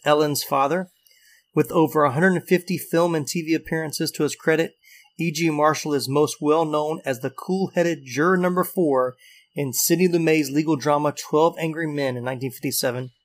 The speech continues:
one of my all-time favorite movies. Some of his other standout performances are in Creepshow in eighty-two and Nixon in ninety-five.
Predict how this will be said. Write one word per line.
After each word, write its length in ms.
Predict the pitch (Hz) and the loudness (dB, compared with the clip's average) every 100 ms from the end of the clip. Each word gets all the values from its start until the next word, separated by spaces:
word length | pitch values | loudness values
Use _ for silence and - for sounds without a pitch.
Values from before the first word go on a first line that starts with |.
| _ | _
one 140 | - 135 | -8 -4
of 40 | |
my 60 | 127 | -2
all-time 380 | 123 123 131 120 | -2 -2 -6 -4
favorite 240 | 127 117 | -6 -4
movies. 440 | 123 123 160 - _ _ _ _ - - _ | -6 -6 -8 -10 _ _ _ _ -20 -20 _
Some 300 | - 180 160 | -2 0 2
of 40 | 151 | 0
his 140 | 147 | 0
other 200 | 156 165 | 2 2
standout 480 | 151 - 156 147 147 | 0 0 2 2 0
performances 560 | 123 - 156 151 147 139 | -2 -6 -4 -2 -2 -2
are 120 | 123 | -2
in 100 | 120 | -4
Creepshow 540 | - 196 190 - 175 | 0 0 2 0 2
in 60 | 160 | 2
eighty-two 560 | 156 156 - 175 160 151 | 0 -4 -2 2 2 0
and 180 | 127 131 | -2 -2
Nixon 440 | 147 - 160 147 | -2 -2 -2 -4
in 220 | 131 123 | -6 -6
ninety-five. 960 | 123 127 127 120 - 117 117 - - | -4 -4 -6 -10 0 0 0 -4 -12